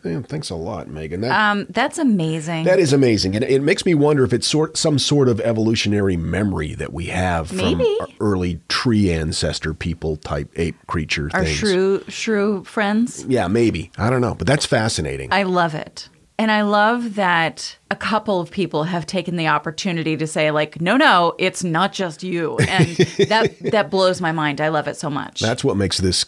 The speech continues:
Speaker 1: freak community so amazing.
Speaker 2: You know, when I was young, I thought that I should have a tail. But I think
Speaker 1: Hmm.
Speaker 2: that's just because I had more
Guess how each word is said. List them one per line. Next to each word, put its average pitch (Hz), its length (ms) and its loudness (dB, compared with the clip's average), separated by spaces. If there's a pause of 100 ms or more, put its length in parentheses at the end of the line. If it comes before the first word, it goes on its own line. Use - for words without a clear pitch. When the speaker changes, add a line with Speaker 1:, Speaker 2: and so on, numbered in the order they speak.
Speaker 1:
freak - 420 0
community 95 580 2 (160)
so 98 420 2
amazing. 80 680 -2 (220)
Speaker 2:
You 214 120 0
know, 196 160 2
when 196 180 -2
I 180 160 2
was 170 200 -2
young, 160 500 0 (420)
I 180 140 2
thought 160 320 0
that 160 80 -4
I 151 100 2
should 156 200 -6
have 151 180 -2
a - 40 -8
tail. - 520 -4 (420)
But 170 360 2
I 165 100 -2
think 123 140 4
Speaker 1:
Hmm. 110 80 4
Speaker 2:
that's 165 160 -2
just - 220 -8
because 151 540 -2 (140)
I 151 160 2
had 147 560 -2
more 156 420 0